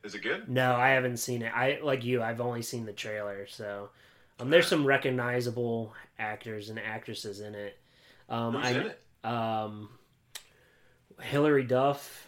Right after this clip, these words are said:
Speaker 2: is in it. She, she plays, I, I don't know, a main character. Um, and then the,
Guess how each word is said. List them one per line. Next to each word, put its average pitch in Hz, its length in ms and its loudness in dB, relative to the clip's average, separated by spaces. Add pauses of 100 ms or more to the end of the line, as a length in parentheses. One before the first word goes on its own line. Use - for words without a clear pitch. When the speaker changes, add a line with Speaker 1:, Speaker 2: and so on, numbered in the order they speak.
(120)
Speaker 2:
is 131 180 -2
in 135 120 2
it. 135 320 0 (100)
She, 123 600 -6
she 123 240 -6
plays, 113 920 -6
I, 110 160 -4
I 104 180 -8
don't 104 140 -6
know, 104 120 -8
a 107 60 -6
main 113 220 -6
character. 107 640 -8 (420)
Um, 113 480 0
and 117 240 -2
then 117 600 -2 (520)
the, 120 280 0